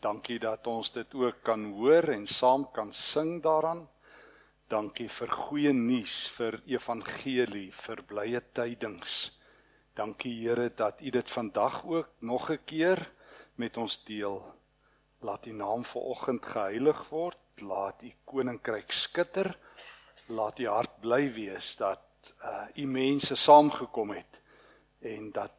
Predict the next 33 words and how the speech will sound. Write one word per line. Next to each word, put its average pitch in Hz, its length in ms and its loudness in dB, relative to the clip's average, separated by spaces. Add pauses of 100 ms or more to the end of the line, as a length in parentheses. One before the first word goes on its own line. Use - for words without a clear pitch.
u 131 200 -6
vir - 180 -8
ons 120 340 -2
elkeen 120 460 2
'n 101 40 -6
stukkie - 340 -4
lewende 113 420 -2
brood 113 400 -2
sal 117 220 2
hê, 101 280 -4
Here. 101 260 -4
Dit - 220 -6
is 113 220 -2
ons, - 440 -2 (360)
dit 127 160 -4
is 143 180 2
ons 135 220 4
gebed 143 500 0
en 123 120 2
ons - 200 -2
verwagting. 104 760 -2 (480)
En 123 120 -2
ons 113 160 -2
wil 117 100 0
dit 113 160 -4
graag - 380 2
vra 113 280 4
in 107 80 -2
die 104 100 -8
groot 135 440 2
naam 104 360 2
van 101 320 -6
Christus, - 880 -4